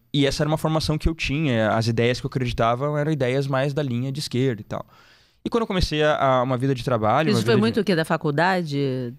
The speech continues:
Speaker 1: É, é, do, dos grupos de amigos que eu frequentava, né?
Speaker 2: Hum.
Speaker 1: As pessoas que eu, que eu conhecia, a própria escola já tinha muitas dessas ideias ali. Eu tinha, eu tive bons professores,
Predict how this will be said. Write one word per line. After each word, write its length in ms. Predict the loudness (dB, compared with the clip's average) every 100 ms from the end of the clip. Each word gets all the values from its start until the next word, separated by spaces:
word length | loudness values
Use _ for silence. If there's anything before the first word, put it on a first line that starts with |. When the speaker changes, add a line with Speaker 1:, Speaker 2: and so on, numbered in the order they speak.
| 0
Speaker 1:
É, 280 | 2 2 -2 -6
é, 360 | -2 2 2 0
do, 500 | -2 -8 -8 -4 -2 0
dos 180 | 2 2
grupos 300 | 2 2 0
de 40 |
amigos 280 | 2 0 -2
que 80 | -2
eu 40 |
frequentava, 540 | -2 -2 0 2 2 0
né? 260 | 0 2
Speaker 2:
Hum. 40 | 0
Speaker 1:
As 80 |
pessoas 260 | -2 -4 -2
que 60 | -4
eu, 60 |
que 100 | -4
eu 60 | -4
conhecia, 800 | -2 -2 -2 -2 0 2 2 2
a 40 | 0
própria 180 | -2
escola 640 | -4 -2 0 2 2 0 -2
já 100 | -2
tinha 240 | -4 -2
muitas 280 | 0 0 -4
dessas 280 | -6 -4 -4
ideias 380 | -2 0 0 0
ali. 320 | -2 0 0
Eu 80 | 0
tinha, 180 | -2
eu 60 | -2
tive 200 | -6 -4
bons 280 | 0 0 -2
professores, 680 | -10 -10 -8 -6 -6 -8